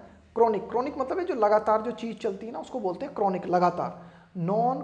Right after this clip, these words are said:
कोविड conditions, कि भाई कई ऐसे मरीज हैं जिनको कोविड नाइन, कोविड बीमारी तो नहीं है लेकिन कुछ ऐसी बीमारियां हैं जो लगातार चलने वाली बीमारियां होती हैं, तो उनकी हमें, उनका हमें ख्याल रखना होगा। And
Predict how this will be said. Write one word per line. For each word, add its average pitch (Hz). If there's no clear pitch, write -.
कोविड 180
conditions, 165
कि -
भाई 175
कई 190
ऐसे 190
मरीज 160
हैं 185
जिनको 185
कोविड 190
नाइन, 170
कोविड 190
बीमारी 180
तो 190
नहीं 165
है 311
लेकिन 220
कुछ 269
ऐसी 254
बीमारियां 208
हैं 269
जो 269
लगातार 208
चलने 208
वाली 196
बीमारियां 170
होती 160
हैं, 156
तो 220
उनकी 240
हमें, 233
उनका 220
हमें 226
ख्याल 202
रखना 196
होगा। 190
And 269